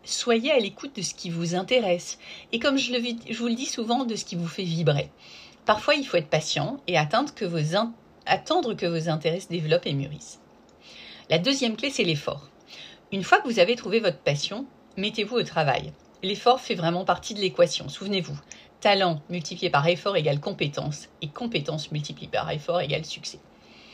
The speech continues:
La troisième clé, c'est le mental de croissance. C'est-à-dire la croyance que vos capacités ne sont pas innées et que vous pouvez les développer. C'est accepter l'échec comme moyen de progresser. La quatrième clé, c'est la pratique intelligente.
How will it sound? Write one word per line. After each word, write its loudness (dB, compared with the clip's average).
La 6
troisième 4
clé, 0
c'est 0
le 2
mental 2
de 0
croissance. -2
C'est-à-dire 4
la 2
croyance 2
que -8
vos -2
capacités 0
ne -4
sont -4
pas -2
innées 0
et 2
que 2
vous -4
pouvez -4
les 0
développer. 0
C'est -4
accepter -2
l'échec -2
comme -2
moyen 2
de -6
progresser. 2
La -6
quatrième 0
clé, 0
c'est -2
la 6
pratique -2
intelligente. -4